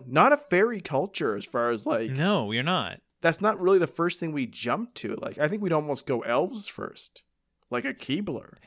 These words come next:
Speaker 2: Yeah, yeah, or, like, yeah, a little, like, or, like, a, a
Speaker 1: Or
Speaker 2: gnome, something
Speaker 1: or
Speaker 2: like that.
Speaker 1: a gremlin, a tooth gremlin?
Speaker 2: Right. Ooh, let's start the tooth gremlins up.
Speaker 1: <laughs> Brought over by German immigrants.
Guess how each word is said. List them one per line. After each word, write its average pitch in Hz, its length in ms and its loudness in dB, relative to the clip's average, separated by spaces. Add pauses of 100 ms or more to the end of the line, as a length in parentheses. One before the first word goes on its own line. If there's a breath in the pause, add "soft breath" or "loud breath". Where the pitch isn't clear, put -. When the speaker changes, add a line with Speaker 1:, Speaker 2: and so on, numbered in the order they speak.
(100)
Speaker 2:
Yeah, 196 480 4
yeah, 147 360 6
or, 139 120 2
like, 139 220 2
yeah, 147 180 4
a 113 40 0
little, 123 240 0
like, 123 180 -2
or, 120 180 -2
like, 113 160 -2
a, 107 140 -2
a 104 60 -4
Speaker 1:
Or - 20 -2
Speaker 2:
gnome, 127 640 0
something 208 320 0
Speaker 1:
or - 20 -2
Speaker 2:
like 98 220 -2
that. 95 320 -6 (100)
Speaker 1:
a 135 120 0
gremlin, 135 680 -6
a 185 60 -2
tooth - 400 -8
gremlin? 311 520 -6 (340)
Speaker 2:
Right. 101 320 -6
Ooh, 110 440 -4
let's 131 180 0
start 202 180 -2
the - 80 -6
tooth - 340 -8
gremlins 98 560 -10
up. 95 280 -6
Speaker 1:
<laughs> 139 60 -4
Brought 151 200 6
over 175 180 6
by 135 180 2
German 135 400 -6
immigrants. - 600 -8